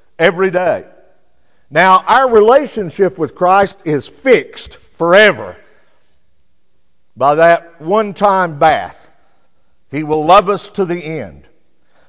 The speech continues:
But our fellowship with Christ is dependent upon daily, daily receiving that washing, that forgiveness of sins.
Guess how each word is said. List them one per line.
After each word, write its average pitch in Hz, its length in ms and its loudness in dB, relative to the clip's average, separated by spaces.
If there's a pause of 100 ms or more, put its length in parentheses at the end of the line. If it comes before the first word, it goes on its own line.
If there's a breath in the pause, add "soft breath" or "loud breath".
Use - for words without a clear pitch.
(100)
But 165 120 2
our 190 160 2
fellowship 240 800 0
with 123 180 -12
Christ 107 580 -10
is 147 120 -8
dependent 208 560 -4
upon 185 540 -6
daily, 175 680 -4 (640)
daily 190 640 0 (220)
receiving 160 680 -4
that 156 500 0 (480 soft breath)
washing, 147 520 0 (280)
that 156 260 0
forgiveness 135 640 -8
of 131 200 -10
sins. 113 540 -10